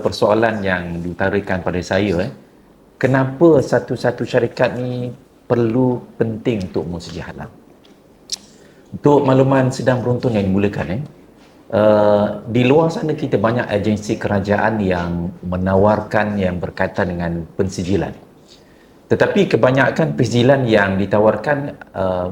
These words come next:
berkaitan yang dipanggil namanya kualiti. Eh, tetapi satu-satu sijil yang menawarkan yang dipanggil elemen syariah namanya adalah sijil halal. Eh, yang mana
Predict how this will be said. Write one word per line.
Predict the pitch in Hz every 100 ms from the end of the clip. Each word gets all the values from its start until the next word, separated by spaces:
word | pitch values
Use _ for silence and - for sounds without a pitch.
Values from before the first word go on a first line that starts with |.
| - - _ _
berkaitan | 90 113 117 120 - 160 135
yang | 104
dipanggil | 101 107 113 113
namanya | 98 95 98
kualiti. | 95 98 90 82 - - - - _ _ _ - - _ _ _
Eh, | - 107 107 107 - -
tetapi | 127 139 135 208
satu-satu | 180 139 135 165 160 143 - 165 160 - - - -
sijil | - 170 147 156 120 - - -
yang | 101 120 120 117 113 110 113 - _ _ _ _ 110
menawarkan | 117 120 123 135 135 - 147 143
yang | 110
dipanggil | 104 104 110 117 113
elemen | 110 120 127 123
syariah | - 120 120 135 151 -
namanya | 104 107 101 113 131 -
adalah | 104 104
sijil | 107 92 85
halal. | 82 71 - - - - - - - - - - -
Eh, | -
yang | 92 95
mana | 104 117 123 120 120